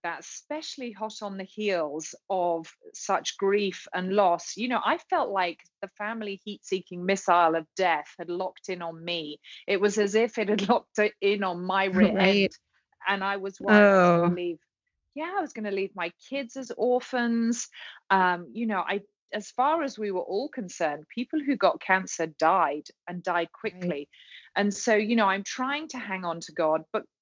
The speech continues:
Speaker 1: quite honestly, I was mad at him. You know, we're church planters. We had come across the pond from England to plant our church in Charlotte, North Carolina. I was like, "God, after all I've done for you, are you
Speaker 2: Right.
Speaker 1: kidding me?"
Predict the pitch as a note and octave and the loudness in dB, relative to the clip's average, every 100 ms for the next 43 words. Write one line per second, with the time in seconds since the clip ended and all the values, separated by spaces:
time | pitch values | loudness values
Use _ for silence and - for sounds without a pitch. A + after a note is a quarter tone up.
0 | _ - C#4+ D#4+ A#3+ A3+ A#3 B3 A3 F#4+ | _ -6 0 0 0 -2 -2 -2 0 2
1 | F#4 G#3 F3+ F#3+ G3 A#3 B3+ - D#3 D#3 | 2 0 -2 0 2 4 4 0 -4 -8
2 | D3 D#3 _ _ - A3 F#3 F3+ G#3 - | -8 -12 _ _ -6 -2 0 0 -2 0
3 | C4 B3+ - - C4+ C#4 D#4 C4+ E3 D3+ | 0 0 -2 -6 0 0 0 -2 -4 -4
4 | - _ _ _ A3+ G#3+ G#3+ - B3+ B3 | -10 _ _ _ -4 -4 -4 -4 0 2
5 | B3 - A3 - G#3+ - B3 A#3 A3 G#3+ | 2 2 2 0 -10 0 2 2 0 -4
6 | F#3+ A3+ A#3+ A3 F3+ F3 D#3 G#3 F#3+ F#3 | -2 0 2 2 0 -4 -4 2 2 2
7 | - A3+ G#3+ G#3+ G3+ G3 - A#3+ F#3+ - | 0 2 2 2 -2 -2 0 2 2 -2
8 | F#3 - A#3 A#3 A#3+ F3+ D3+ - _ _ | -8 -4 -2 0 0 -2 -4 -10 _ _
9 | _ G#3+ A3 G#3+ - G#3+ G#3+ A#3 B3+ G3+ | _ -6 -6 -6 -4 -2 0 0 0 -2
10 | G3 G#3+ - _ - F#4+ F#4+ C#4+ D4 - | -2 -2 -2 _ -2 2 2 2 -2 -2
11 | D4 - F4+ G4 C4 A3+ - F#3+ B3+ - | -8 -4 -2 -2 -4 -6 -4 -2 -2 -4
12 | D4+ E4+ G#4 - C4+ G#3+ G3 G3 G3 G3 | -2 2 2 2 0 2 2 2 4 6
13 | G#3 B3+ D#4 D#4 D#4+ F4 F4+ | 6 6 4 2 -2 -2 -6